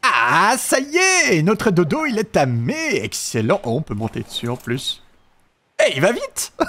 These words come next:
Oh, trop bien! En plus, il peut sauter. Oh, c'est stylé, ça! Bon,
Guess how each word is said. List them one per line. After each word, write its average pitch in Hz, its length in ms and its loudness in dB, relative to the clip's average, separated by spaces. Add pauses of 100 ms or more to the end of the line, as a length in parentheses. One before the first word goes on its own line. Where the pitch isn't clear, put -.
(1000)
Oh, 330 160 2
trop - 160 -4
bien! 330 380 2 (120)
En 202 60 -2
plus, - 180 -4
il - 60 -10
peut - 80 -4
sauter. 285 520 -2 (600)
Oh, 156 520 4
c'est 165 140 -6
stylé, 220 320 0
ça! 233 500 2 (320)
Bon, 196 220 2